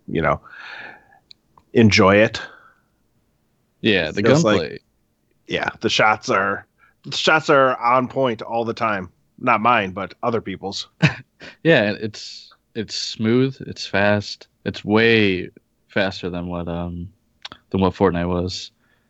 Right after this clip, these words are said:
Speaker 2: You don't have to worry about learning a new mechanic like building or anything like that. You just gotta learn when to slide down a hill.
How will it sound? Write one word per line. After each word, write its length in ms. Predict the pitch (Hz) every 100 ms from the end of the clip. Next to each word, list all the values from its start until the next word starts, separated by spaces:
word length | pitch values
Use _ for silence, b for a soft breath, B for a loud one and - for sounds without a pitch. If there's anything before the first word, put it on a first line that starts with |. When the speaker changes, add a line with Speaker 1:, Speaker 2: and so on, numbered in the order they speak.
| _ _ _ _
Speaker 2:
You 100 | 98
don't 120 | 98
have 100 | 98
to 60 | 98
worry 160 | 98 98
about 160 | 98
learning 240 | 95 98 95
a 40 |
new 120 | 95
mechanic 500 | 95 90 101 95 92
like 180 | 87 -
building 360 | - 92 95 95
or 40 |
anything 260 | 92 92 98
like 160 | 95
that. 180 | 92 98 98
You 60 |
just 200 | 101 101
gotta 180 | - 92
learn 200 | 92 98
when 120 | 98
to 60 | 90
slide 320 | - - 101
down 160 | 98 92
a 80 | 90
hill. 360 | 101 98 98